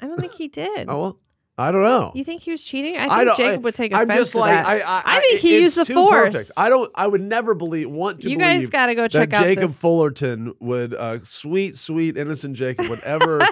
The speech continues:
Speaker 1: <laughs>
Speaker 2: cheat in a game. However, it was too perfect of a, of a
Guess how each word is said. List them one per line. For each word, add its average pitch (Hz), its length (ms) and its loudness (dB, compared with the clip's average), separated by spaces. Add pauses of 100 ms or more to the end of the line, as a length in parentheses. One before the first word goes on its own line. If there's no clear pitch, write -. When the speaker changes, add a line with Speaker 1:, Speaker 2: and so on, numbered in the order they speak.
(120)
Speaker 1:
<laughs> 415 180 2
Speaker 2:
cheat 185 360 -6
in 143 140 -8
a 139 60 -6
game. 113 480 -8
However, 127 600 -4
it 123 140 -8
was 127 220 -8
too 196 180 -6
perfect 147 480 -2
of 123 160 -2
a, 113 300 -6
of 120 180 -6
a 110 340 -8